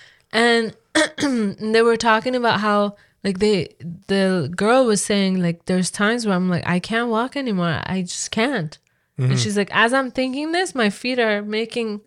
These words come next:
Speaker 1: every little step.
Speaker 2: Yeah,
Speaker 1: I'm
Speaker 2: yeah.
Speaker 1: still stepping forward." And she's like, "And then I realize it's just my brain
Speaker 2: It
Speaker 1: saying
Speaker 2: is, it
Speaker 1: that."
Speaker 2: is.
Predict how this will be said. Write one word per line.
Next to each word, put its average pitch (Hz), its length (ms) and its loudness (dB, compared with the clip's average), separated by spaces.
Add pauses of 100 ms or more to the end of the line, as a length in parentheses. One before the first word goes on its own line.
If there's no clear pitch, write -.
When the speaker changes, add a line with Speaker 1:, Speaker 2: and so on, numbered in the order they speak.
Speaker 1:
every 220 340 -2
little 220 300 0
step. 165 460 -4 (240)
Speaker 2:
Yeah, 123 260 4
Speaker 1:
I'm 107 60 2
Speaker 2:
yeah. 107 60 -2
Speaker 1:
still 262 420 4
stepping 240 540 -2
forward." 185 520 0 (380)
And 202 80 -2
she's 208 200 -4
like, 214 220 0
"And 208 140 -2
then 208 120 2
I 208 120 2
realize 214 460 2
it's 190 200 -4
just - 300 -4
my 208 180 0
brain 196 600 0
Speaker 2:
It 120 120 2
Speaker 1:
saying 170 220 6
Speaker 2:
is, - 80 4
it - 40 2
Speaker 1:
that." 160 160 4
Speaker 2:
is. 123 320 -2